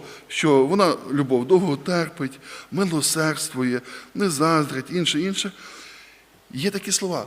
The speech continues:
«Вона вірить в усе, вона всього сподівається».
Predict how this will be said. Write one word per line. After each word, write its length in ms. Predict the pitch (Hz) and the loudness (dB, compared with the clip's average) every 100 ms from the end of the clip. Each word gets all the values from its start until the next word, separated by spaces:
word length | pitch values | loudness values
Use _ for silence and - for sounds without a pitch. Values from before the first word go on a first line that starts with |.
| 123 | -4
«Вона 260 | 175 185 147 170 | -4 -2 -4 -6
вірить 480 | 226 233 196 156 127 | -4 -2 -2 -4 -6
в 60 | 147 | -6
усе, 480 | 170 - 160 127 98 - _ _ _ _ _ _ _ _ _ _ _ _ - | -2 -2 -2 -4 -6 -16 _ _ _ _ _ _ _ _ _ _ _ _ -16
вона 240 | 120 165 196 | -8 -2 -2
всього 440 | - 214 180 214 | -2 -2 0 -2
сподівається». 1040 | 208 - 196 185 180 196 196 156 107 - | -4 -4 -4 -4 -6 -6 -6 -8 -8 -10